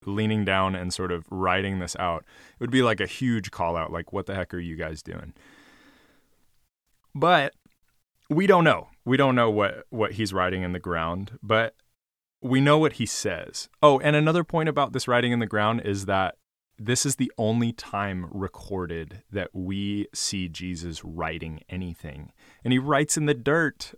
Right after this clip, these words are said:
Like, we have no way to preserve that or know what he wrote. I love that mystery. Jesus, you're so mysterious. Um, yet you've revealed yourself to us. I love it so much.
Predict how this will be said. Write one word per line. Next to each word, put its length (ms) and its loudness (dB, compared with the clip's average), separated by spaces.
Like, 300 4
we 240 2
have 160 4
no 200 6
way 140 4
to 100 0
preserve 520 0
that 240 0
or 120 -4
know 280 2
what 240 2
he 140 -2
wrote. 460 0
I 200 0
love 360 2
that 260 -2
mystery. 540 -6
Jesus, 760 -4
you're 240 -4
so 220 -2
mysterious. 840 -8
Um, 580 6
yet 220 2
you've 360 -2
revealed 560 2
yourself 480 -4
to 200 -6
us. 240 -10
I 100 4
love 280 2
it 160 -8
so 240 -4
much. 400 -8